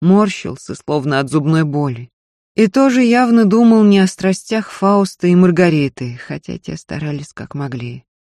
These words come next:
Арии перемежались восторженными аплодисментами зала. Едва дождавшись окончания второго акта, Софья твёрдо сказала: «Фёдор Пантелеич,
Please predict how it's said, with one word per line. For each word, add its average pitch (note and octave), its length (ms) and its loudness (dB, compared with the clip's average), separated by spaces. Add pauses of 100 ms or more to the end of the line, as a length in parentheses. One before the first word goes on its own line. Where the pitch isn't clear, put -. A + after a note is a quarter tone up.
(180)
Арии C3+ 360 -4
перемежались C#3 760 -6
восторженными C3 800 -10
аплодисментами A#2+ 960 -10
зала. A2 520 -12 (880)
Едва G3 440 0
дождавшись F3 840 -6
окончания C3 800 -8
второго B2+ 840 -8
акта, - 400 -16 (500)
Софья F3+ 500 -4
твёрдо C#3 480 -4
сказала: A#2+ 720 -10 (640)
«Фёдор F#3+ 320 -8
Пантелеич, D#3 800 -12